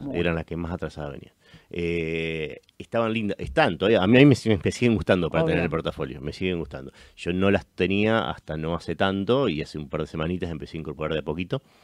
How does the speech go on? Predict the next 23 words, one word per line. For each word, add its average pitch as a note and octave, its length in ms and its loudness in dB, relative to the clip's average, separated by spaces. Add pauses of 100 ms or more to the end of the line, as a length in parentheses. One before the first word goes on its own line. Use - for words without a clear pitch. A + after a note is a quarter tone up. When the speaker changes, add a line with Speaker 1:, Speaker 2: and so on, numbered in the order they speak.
(200)
Speaker 1:
Sí. D3+ 320 -6
Speaker 2:
Eh, D#2+ 640 0
no - 1200 -14
sé, - 180 -12
subieron F2+ 340 -8
como D#2+ 260 -14
treinta, G2 360 -4
cuarenta E2 280 0
por D2+ 120 -6
ciento F2 260 -4
en D#2+ 80 -4
dólares F#2+ 380 2
Speaker 1:
Sí, E2+ 80 -6
Speaker 2:
en E2+ 60 0
un F2 40 0
Speaker 1:
sí. F#2 40 -2
Speaker 2:
par G2+ 100 4
de F2 40 4
semanas, G2 400 2
así G2+ 160 -6
que G#2 80 -2
esa B2+ 120 0
es - 60 -2